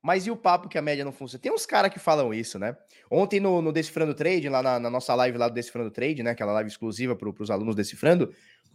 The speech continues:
o Henrique mostrou um livro de um carinha que mapeou não sei quantos anos aí as médias de duzentos, né? Como, como sinal de entrada e saída.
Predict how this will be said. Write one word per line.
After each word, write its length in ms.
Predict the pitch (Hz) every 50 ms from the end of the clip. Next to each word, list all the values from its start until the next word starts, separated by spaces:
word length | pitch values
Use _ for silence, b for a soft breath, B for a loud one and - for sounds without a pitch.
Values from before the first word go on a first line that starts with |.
| _ _ -
o 100 | 131 147
Henrique 280 | 147 151 175 170 175
mostrou 360 | 175 170 160 160 - 180 180 170
um 60 | 156
livro 300 | 143 156 180 180 165 156
de 40 | 160
um 60 | 156
carinha 400 | 151 160 143 139 143 151 165 156
que 100 | - 151
mapeou 600 | 151 151 151 151 151 147 127 131 156 175 165 139
não 100 | 123 117
sei 140 | - 170 170
quantos 420 | - 190 180 185 190 160 120 107
anos 340 | 131 143 147 135 127 113 107
aí 240 | 104 104 117 135 147
as 140 | 139 120
médias 320 | 120 123 123 127 123 127 120
de 80 | 123
duzentos, 580 | 123 127 135 117 107 117 113 113 104 - 95 90
né? 220 | 98 101 117 147 - _ _ _ _ _ _ _ _ _
Como, 520 | - 127 127 127 127 127 127 123 123 117
como 220 | 117 - 127 131 135
sinal 360 | - - 143 127 127 135 139
de 80 | 120 135
entrada 400 | 135 120 - 117 117 120 123 127
e 20 |
saída. 560 | - - - 120 113 110 107 110 104 87 -